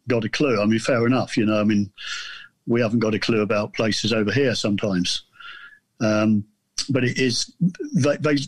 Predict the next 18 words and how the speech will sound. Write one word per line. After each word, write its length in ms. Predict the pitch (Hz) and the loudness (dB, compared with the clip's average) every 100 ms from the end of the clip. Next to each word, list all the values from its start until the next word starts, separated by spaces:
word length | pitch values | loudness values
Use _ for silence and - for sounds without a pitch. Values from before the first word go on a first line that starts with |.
| - - | -8 -4
some 240 | 165 147 | 0 0
people 220 | 156 131 | 0 0
would 140 | 123 117 | 0 -2
refer 300 | 123 135 123 | 0 0 0
to 160 | 131 117 | -2 -2
it 60 | 113 | -2
as 260 | 110 - - _ | -2 -4 -12 _
part 280 | 135 117 120 | -2 -2 0
of 80 | 131 | 0
England. 360 | 156 107 101 | 2 0 0
Well, 160 | 120 110 | -2 -2
politically, 840 | - 139 - 131 - 101 101 107 - - | 0 -2 0 -2 0 0 2 0 -2 0
yeah, 280 | 110 98 90 | 2 0 -2
it 140 | - - | -4 -2
is, 360 | 95 104 - - | 0 0 -2 -2
obviously. 520 | 101 98 - 104 104 - - - - - - - - | 0 0 0 0 -2 -6 -12 -10 -10 -12 -18 -16 -4
Um, 460 | 110 107 107 110 - _ _ _ _ | 0 2 2 0 -2 _ _ _ _
but 220 | 123 123 | -4 -4